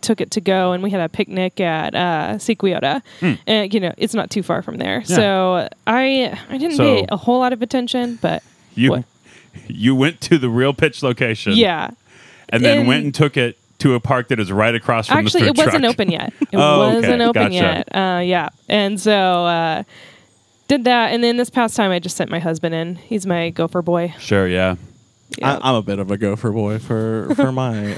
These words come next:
Speaker 3: longtime
Speaker 2: It's, uh,
Speaker 3: girlfriend.
Speaker 1: Yeah.
Speaker 3: And okay that that cord's unplugged.
Speaker 2: Oh,
Speaker 3: Is the
Speaker 2: yeah.
Speaker 3: computer going to power off?
Speaker 2: I'm glad you said that.
Speaker 3: <laughs> So I, I noticed it a moment ago. And
Speaker 2: It probably went a bit okay, would have been fine, but I'm glad you said that.
Speaker 3: Wow.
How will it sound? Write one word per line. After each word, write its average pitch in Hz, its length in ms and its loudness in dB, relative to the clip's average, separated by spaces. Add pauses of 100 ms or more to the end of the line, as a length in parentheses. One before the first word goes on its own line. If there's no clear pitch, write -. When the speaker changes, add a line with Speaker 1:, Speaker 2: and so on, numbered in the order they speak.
Speaker 3:
longtime 110 460 -2
Speaker 2:
It's, 113 100 -2
uh, 117 40 -6
Speaker 3:
girlfriend. 117 280 2
Speaker 1:
Yeah. 226 280 0 (520)
Speaker 3:
And 202 120 -16
okay 214 260 -16
that 202 160 -16
that 190 160 -12
cord's 165 260 -14
unplugged. 62 540 -20 (1040)
Speaker 2:
Oh, 196 300 -6
Speaker 3:
Is 123 100 -2
the - 80 0
Speaker 2:
yeah. - 60 -8
Speaker 3:
computer 135 340 2
going 117 260 -2
to 120 120 -2
power 127 340 0
off? - 260 -8
Speaker 2:
I'm 135 120 -16
glad 165 300 -8
you 139 100 -18
said - 220 -10
that. 240 600 2
Speaker 3:
<laughs> - 20 -16
So 233 120 4
I, 202 240 2
I 208 120 4
noticed 214 380 2
it 131 100 4
a 123 60 0
moment 120 320 0
ago. 98 320 -4
And 95 180 -8 (200)
Speaker 2:
It - 160 -20
probably 131 360 -18
went 120 160 -20
a 113 40 -20
bit 110 140 -18
okay, 107 340 -20
would 113 100 -20
have 101 80 -20
been 98 120 -20
fine, - 440 -20 (400)
but - 140 -20
I'm - 120 -20
glad 92 200 -20
you - 80 -20 (100)
said 85 120 -20 (100)
that. - 140 -20 (1080)
Speaker 3:
Wow. 101 340 -2